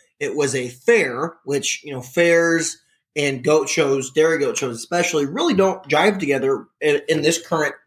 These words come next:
time we're in of the dairy goat world. Um, and it was nice. It was really nice to just sit. You could watch the show. You could visit with people. You weren't really worried about, um, you know, d-,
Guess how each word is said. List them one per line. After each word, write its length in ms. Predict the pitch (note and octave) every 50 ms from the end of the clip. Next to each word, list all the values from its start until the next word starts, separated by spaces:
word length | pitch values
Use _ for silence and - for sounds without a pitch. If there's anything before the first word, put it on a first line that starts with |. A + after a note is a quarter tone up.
| _
time 380 | - - C#3 C#3 C#3+ C#3 C3+ C3+
we're 200 | C3 C3+ C3+ C3
in 360 | D3 F#3 G3+ F3+ C#3+ C3 - - - - - - - - _ -
of 80 | C#3+ C#3+
the 80 | C3
dairy 240 | A#2+ C#3 C3+ C3 B2+ C3
goat 160 | B2 A#2 -
world. 380 | A2+ A#2 A#2 A2+ A2 A#2 D3 - _ _ - - - _ _ -
Um, 420 | D3+ D#3 D3+ D3 C#3+ C3+ B2+ - _ _ _ _ _ -
and 80 | D#3+ F3
it 100 | G#3 F#3+
was 160 | D4 D4+ E3
nice. 540 | E3 F#3 A#3 D4+ D4+ A3+ - - - - _ _ _ -
It 100 | G3+ F3+ F3+
was 100 | E3 F#3
really 160 | B3 C4+ B3
nice 320 | A#3+ A#3+ B3+ B3 - -
to 60 | -
just 280 | - G#3 E3 - - -
sit. 300 | - D3 F#3+ C4+ - - _ _ _ _ _ _ -
You 80 | F#3+
could 180 | - G3 - B2
watch 320 | C3+ - C3+ - - - -
the 60 | G3
show. 520 | - - - E3 E3 F#3 - E4 - - - -
You 120 | D#3 D#3
could 220 | - C#3 B2+ A2+ A2
visit 300 | C3 C3 C3+ - - -
with 160 | F#3 F3+ -
people. 480 | - G3+ G3+ G3 - B3+ C#4 D#4 - - _ _ _ _
You 180 | - F3 F3+ F3
weren't 260 | F3+ G3+ G3+ F#3+ - - -
really 220 | F3 F3+ E3+ E3+
worried 400 | D3 C3 B2+ B2+ C#3 D#3+ F3+ F#3+
about, 480 | G#3 F3+ D#3+ D3+ C#3 C3 A#2+ - - - - _ _ _ _ _
um, 560 | C#3 C#3+ C#3 C3 C3 B2 A#2+ A#2 A2 A2 - _ _ _ _ _ _ -
you 140 | C3+ C3 B2+
know, 300 | B2+ B2 B2 A#2 - - - -
d-, 260 | B2+ C3+ C#3 C3+ B2+